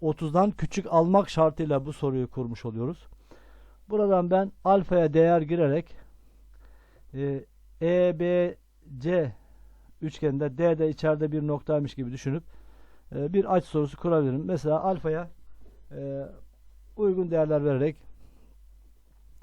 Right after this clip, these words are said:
diyelim alfa şurası on dört derece olsun. Alfaya on dört derece girdim. Şurada iki alfa var. Burası yirmi sekiz derece olsun. Otuz eksi on dörtten şurası da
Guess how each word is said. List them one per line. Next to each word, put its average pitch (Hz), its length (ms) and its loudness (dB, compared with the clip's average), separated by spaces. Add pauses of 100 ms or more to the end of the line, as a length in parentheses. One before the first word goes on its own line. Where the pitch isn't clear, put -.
(180)
diyelim 175 280 0
alfa 160 220 0
şurası 160 360 -4
on 165 220 -2
dört 147 200 0
derece 120 260 -2
olsun. 127 300 -8 (1120)
Alfaya 160 380 2
on 165 200 0
dört 156 220 2
derece 131 240 -2
girdim. 113 340 -8 (720)
Şurada 175 260 -2
iki 175 200 0
alfa 170 180 2
var. 151 160 4
Burası 165 280 -2
yirmi 151 300 -2
sekiz 151 300 -6
derece 127 300 -2
olsun. 110 420 -8 (920)
Otuz 170 320 -8
eksi 180 260 -4
on 175 160 -4
dörtten 160 320 -2
şurası 165 380 -6
da 160 240 -4